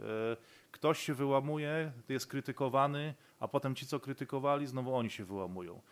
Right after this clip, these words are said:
I w-, i tak, i tak to trwa przez cały czas, a wizyta Macrona jest tego, e, dobitnym, e, dobitnym przykładem i jeżeli, no,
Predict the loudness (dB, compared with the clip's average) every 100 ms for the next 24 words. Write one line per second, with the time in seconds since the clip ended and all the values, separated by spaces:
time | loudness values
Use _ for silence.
0 | -20 -20 -14 -10 -8 -8 -10 -14 -10 -8
1 | -6 -8 -4 -4 -4 -8 -2 -2 -2 -12
2 | -6 -2 -2 -2 -8 -16 -12 -8 -2 -2
3 | -2 -2 -2 -2 -6 -8 -8 -6 -6 -6
4 | -6 -6 -8 -10 -2 -2 -2 -10 -20 -20
5 | _ -12 -6 -2 -2 -2 0 0 -2 -2
6 | 0 -2 -4 -2 0 0 0 -2 -2 -2
7 | -2 -4 6 6 6 0 -2 -2 0 -2
8 | -2 -8 _ _ _ _ -10 -8